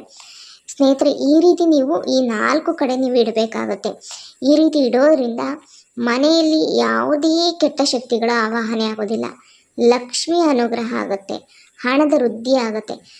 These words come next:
ಹಣ ನಿಮ್ಮನ್ನ ಹುಡ್ಕೊಂಡು ಬರ್ತಾ ಇರುತ್ತೆ, ದುಡ್ಡಿನ ಸುರಿಮಳೆ ಆಗುತ್ತೆ ಸ್ನೇಹಿತರೆ. ಅಡುಗೆ ಮನೆಯಲ್ಲಿ ಈ ಒಂದು ಕಲ್ಲುಪ್ಪನ್ನ ನಾವು ಇಡೋದ್ರಿಂದ, ಆ, ದೇವರ ಮನೆ, ಫಸ್ಟ್ ದೇವರ ಮನೆಯಲ್ಲಿ ಅರಿಶಿಣ ಕುಂಕುಮ ಇಟ್ಟು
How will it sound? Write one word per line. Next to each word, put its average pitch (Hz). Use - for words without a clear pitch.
ಹಣ 285
ನಿಮ್ಮನ್ನ 320
ಹುಡ್ಕೊಂಡು 311
ಬರ್ತಾ 269
ಇರುತ್ತೆ, 226
ದುಡ್ಡಿನ 247
ಸುರಿಮಳೆ 285
ಆಗುತ್ತೆ 233
ಸ್ನೇಹಿತರೆ. 220
ಅಡುಗೆ 254
ಮನೆಯಲ್ಲಿ 302
ಈ 269
ಒಂದು 262
ಕಲ್ಲುಪ್ಪನ್ನ 247
ನಾವು 226
ಇಡೋದ್ರಿಂದ, 214
ಆ, 220
ದೇವರ 269
ಮನೆ, 285
ಫಸ್ಟ್ 247
ದೇವರ 247
ಮನೆಯಲ್ಲಿ 262
ಅರಿಶಿಣ 226
ಕುಂಕುಮ 233
ಇಟ್ಟು 233